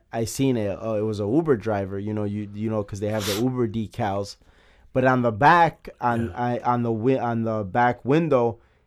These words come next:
Speaker 1: there was also a decal of Che Guevara, and I'm like,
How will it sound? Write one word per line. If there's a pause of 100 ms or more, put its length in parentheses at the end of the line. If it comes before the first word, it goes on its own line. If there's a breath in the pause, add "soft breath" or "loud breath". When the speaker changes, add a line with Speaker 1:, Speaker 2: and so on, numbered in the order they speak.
Speaker 1:
there
was
also
a
decal
of
Che
Guevara, (880)
and
I'm
like,